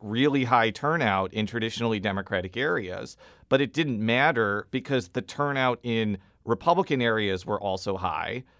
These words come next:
and that overcame any gains that Democrats made. The solution for Missouri Democrats is just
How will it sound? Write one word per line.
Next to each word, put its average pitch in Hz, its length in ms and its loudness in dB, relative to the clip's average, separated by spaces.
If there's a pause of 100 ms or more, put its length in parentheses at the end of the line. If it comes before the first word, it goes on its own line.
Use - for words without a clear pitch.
(220)
and 127 160 4
that 151 180 4
overcame 135 760 0
any 123 400 0 (240)
gains 123 480 2
that 107 160 0
Democrats 127 680 -2
made. 85 340 -12 (380)
The 110 140 0
solution 135 600 2
for 127 140 0
Missouri 110 380 2
Democrats 101 880 0
is 107 180 -4
just - 300 -4